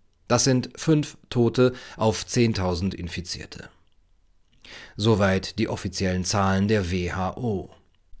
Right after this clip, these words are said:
Die Plattform Volksverpetzer in Deutschland meint dagegen zu wissen, dass die Zahlen von Ioannidis Humbug sind. Und der Chef des R K I, Lothar H. Wieler, behauptete am zweiundzwanzigsten zehnten zweitausendzwanzig,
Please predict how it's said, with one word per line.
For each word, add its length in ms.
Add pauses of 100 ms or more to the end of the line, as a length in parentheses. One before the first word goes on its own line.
(180)
Die 140
Plattform 560
Volksverpetzer 840
in 100
Deutschland 640
meint 300
dagegen 340
zu 220
wissen, 340
dass 160
die 160
Zahlen 480
von 220
Ioannidis 680
Humbug 400
sind. 460 (580)
Und 140
der 80
Chef 320
des 160
R 160
K 140
I, 420
Lothar 560
H. 300
Wieler, 380 (360)
behauptete 560
am 160
zweiundzwanzigsten 920
zehnten 460
zweitausendzwanzig, 1080